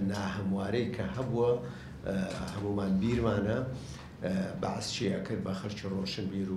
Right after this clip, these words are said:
بە نووسەر و ئەمانە. شتێک هەبێ بەدیل بێ بۆ ئەوە، یا خولانی کەم لانەیەک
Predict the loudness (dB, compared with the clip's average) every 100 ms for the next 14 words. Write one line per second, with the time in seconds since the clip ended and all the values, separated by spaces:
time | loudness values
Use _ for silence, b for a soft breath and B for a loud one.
0 | -2 -2 -2 -4 -4 -4 -2 -2 -2 -2
1 | 2 4 4 0 -8 -12 -14 -16 -16 -16
2 | -16 -16 B B B -2 8 8 8 8
3 | 8 8 8 8 8 6 4 4 2 0
4 | -2 0 0 0 -2 0 2 4 4 4
5 | 6 6 4 B B B 2 4 6 8
6 | 10 10